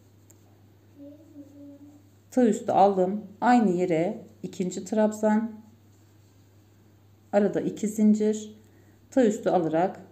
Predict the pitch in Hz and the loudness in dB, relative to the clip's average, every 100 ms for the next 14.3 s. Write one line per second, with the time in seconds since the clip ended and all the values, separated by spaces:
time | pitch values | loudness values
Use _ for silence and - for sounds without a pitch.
0 | - 220 233 196 165 147 143 143 147 190 | -4 0 2 2 2 0 0 -2 0 2
1 | 208 170 151 143 151 208 269 - - 220 | 4 4 2 2 2 0 -2 -10 -4 -2
2 | 214 190 170 190 214 214 214 208 - 220 | -2 -2 0 2 2 4 2 0 -2 -2
3 | 226 - - - _ _ _ _ - _ | -2 -6 -16 -20 _ _ _ _ -20 _
4 | _ _ _ _ _ _ - - _ - | _ _ _ _ _ _ -20 -20 _ -20
5 | - - - _ _ _ - - - - | -20 -20 -20 _ _ _ -20 -20 -20 -20
6 | - 277 208 - 175 180 185 202 226 - | 2 4 4 0 0 0 0 -2 -4 -8
7 | - 220 226 180 175 180 160 180 233 - | -4 -2 2 2 2 2 0 0 -4 -14
8 | - - 220 - 190 165 165 165 208 240 | -20 -10 -10 -4 -2 -2 0 0 0 -4
9 | - - - _ _ 233 196 170 156 143 | -14 -20 -20 _ _ 2 2 2 -2 -2
10 | 135 127 - - - - - - - - | -2 -4 -8 -14 -14 -20 -20 -20 -20 -20
11 | - - - - - - 185 185 175 180 | -20 -20 -20 -20 -20 -14 -6 -4 -4 -8
12 | 156 - - 170 226 - - - - - | -10 -10 -2 -2 -2 -6 -20 -20 -20 -16
13 | - 214 - 175 160 160 190 196 208 214 | -12 -10 -2 0 2 0 0 0 0 0
14 | 214 220 | 0 -2